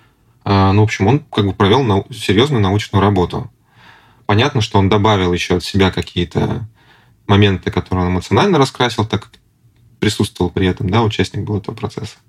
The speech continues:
Но в целом, м, я бы сказал, что это, наверное, один из самых точных сейчас фактических источников, если учитывать, что в целом историки живут в мире, э, когда есть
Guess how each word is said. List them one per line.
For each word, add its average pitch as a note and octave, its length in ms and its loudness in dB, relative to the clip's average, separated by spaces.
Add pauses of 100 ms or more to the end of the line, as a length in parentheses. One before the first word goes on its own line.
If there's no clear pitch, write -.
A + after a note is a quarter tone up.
(540)
Но A2+ 100 4
в G#2+ 60 2
целом, D3+ 540 0
м, F#2+ 580 -2 (120)
я G#2 160 0
бы A2 60 -4
сказал, G#2 300 0
что - 200 -2
это, G2 320 0 (420)
наверное, G#2 360 2
один G#2 200 4
из G2+ 80 0
самых G2+ 380 0 (240)
точных G#2 360 0
сейчас - 200 -8
фактических - 580 -6
источников, C3 640 -2 (680)
если G#2+ 280 0
учитывать, G#2 420 2
что - 220 -4
в - 80 -8
целом A#2 320 0
историки C3+ 460 0
живут G2 380 0
в F#2 120 -8
мире, G#2+ 460 2
э, - 400 -12 (380)
когда G2+ 480 0
есть G2 400 -2